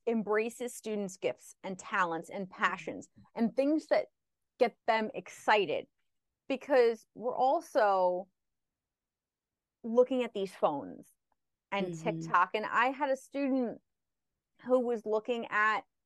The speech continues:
Speaker 1: some video on TikTok in class, and I said, "What are you doing?" And it was a video of people just slapping each other in the face. And I said, "What are you
Speaker 2: Mm.
Speaker 1: learning from that?" And he just laughed at me. He goes, "Huh,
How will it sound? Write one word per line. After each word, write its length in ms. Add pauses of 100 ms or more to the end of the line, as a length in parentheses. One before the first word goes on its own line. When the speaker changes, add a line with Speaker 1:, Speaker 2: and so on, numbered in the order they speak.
(440)
Speaker 1:
some 240
video 300
on 160
TikTok 500
in 120
class, 340
and 80
I 40
said, 200
"What 80
are 40
you 140
doing?" 500 (400)
And 100
it 40
was 140
a 80
video 260
of 80
people 300
just 220
slapping 460
each 140
other 180
in 80
the 60
face. 280 (1040)
And 100
I 120
said, 180
"What 220
are 40
you 180
Speaker 2:
Mm. 680
Speaker 1:
learning 300
from 180
that?" 260 (360)
And 100
he 100
just 180
laughed 300
at 80
me. 260
He 60
goes, 160
"Huh, 280